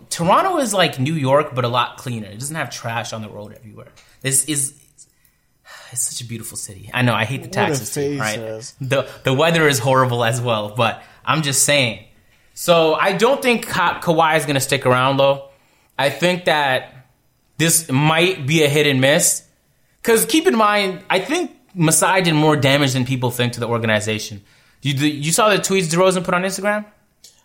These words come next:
Speaker 2: I, every single time I keep going there, it seems like he just deletes everything, so I may be missing it.
Speaker 1: Okay, but he put out all kinds of cryptic tweets about how he trusted
Speaker 2: Oh,
Speaker 1: the
Speaker 2: on his,
Speaker 1: organization.
Speaker 2: yeah, on his, on his story. Yeah, on, I saw that. Yeah, I saw that. Yeah.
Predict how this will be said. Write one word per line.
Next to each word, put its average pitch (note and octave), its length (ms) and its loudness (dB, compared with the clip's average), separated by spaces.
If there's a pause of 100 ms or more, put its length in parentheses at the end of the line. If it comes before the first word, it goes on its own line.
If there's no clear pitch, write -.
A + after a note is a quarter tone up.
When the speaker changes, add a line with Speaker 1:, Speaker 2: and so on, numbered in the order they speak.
(100)
Speaker 2:
I, F#3+ 260 -2
every C#4 180 2
single C#4+ 180 -4
time A#3 180 -2
I G#3+ 60 0
keep G#3 180 -6
going F3 280 0
there, D3 100 0
it C#3 60 -2
seems F3+ 160 -4
like D#3 100 -2
he D#3+ 80 -6
just C3+ 220 -8
deletes C3+ 360 -2
everything, A#2 440 -6
so A#2+ 140 -6
I A#2+ 40 -4
may C#3 140 -2
be B2+ 120 -4
missing A#2 300 -6
it. G#2+ 180 -16 (1200)
Speaker 1:
Okay, C#3 180 2
but A#2 180 0
he G#3+ 80 0
put C4 140 -2
out F#3 120 2
all D#3+ 140 4
kinds C#3+ 340 -2
of B2 160 -6
cryptic C3 400 -8
tweets B2 300 -6
about A#2 200 2
how A2+ 280 0 (300)
he C3+ 140 -2
trusted C#3 360 4
Speaker 2:
Oh, - 40 0
Speaker 1:
the - 60 6
Speaker 2:
on - 80 4
his, - 80 6
Speaker 1:
organization. A#2 360 2
Speaker 2:
yeah, F#3 60 2
on G#3+ 80 2
his, F#3+ 200 2
on F3+ 160 -2
his E3 140 -4
story. D3 340 -2
Yeah, C3 180 -2
on, C3+ 160 -4
I C3+ 160 -2
saw C#3+ 220 -2
that. G#2 220 -6
Yeah, G#2 160 -8
I A2+ 40 -6
saw A2 180 -8
that. F#2+ 160 -12
Yeah. G#2+ 160 -12